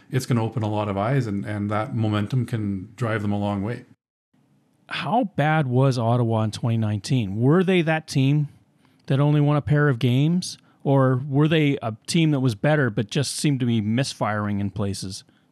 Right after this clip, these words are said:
Speaker 1: We're, we're going back two years ago now. My memory's getting short, but, um,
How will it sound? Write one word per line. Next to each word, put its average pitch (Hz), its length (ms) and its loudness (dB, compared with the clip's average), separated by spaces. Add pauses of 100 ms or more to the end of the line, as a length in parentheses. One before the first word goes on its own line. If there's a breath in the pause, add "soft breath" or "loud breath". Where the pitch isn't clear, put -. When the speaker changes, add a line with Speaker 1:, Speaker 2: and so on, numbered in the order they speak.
(160 soft breath)
Speaker 1:
We're, 127 240 -2
we're 123 160 0
going 127 200 0
back 123 200 0
two 135 200 2
years 135 200 2
ago 131 180 2
now. 107 160 -2
My 107 120 -2
memory's 120 380 0
getting 98 220 -6
short, 104 440 -4
but, - 260 -6 (340 loud breath)
um, 139 380 0